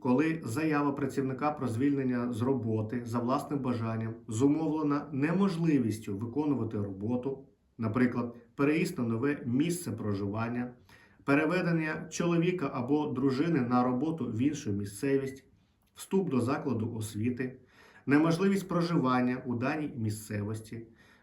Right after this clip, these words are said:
що підтверджено відповідними медичними документами, вагітність, догляд за дитиною до досягнення нею чотирнадцятирічного віку або за дитиною з інвалідністю, догляд за хворим членом сім'ї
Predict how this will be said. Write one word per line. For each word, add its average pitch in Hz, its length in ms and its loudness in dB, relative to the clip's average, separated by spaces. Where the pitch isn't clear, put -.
що 147 260 2
підтверджено 139 600 2
відповідними 120 800 0
медичними 113 580 -2
документами, 110 720 -4
вагітність, 165 840 2
догляд 170 500 2
за 160 140 -2
дитиною 165 440 0
до 139 120 4
досягнення 139 600 0
нею 127 200 -2
чотирнадцятирічного 135 1700 0
віку 135 440 0
або 127 340 0
за 113 100 0
дитиною 120 540 2
з 117 260 -2
інвалідністю, 120 800 -2
догляд 160 460 4
за 170 100 -2
хворим 165 420 0
членом 143 540 2
сім'ї 135 540 -4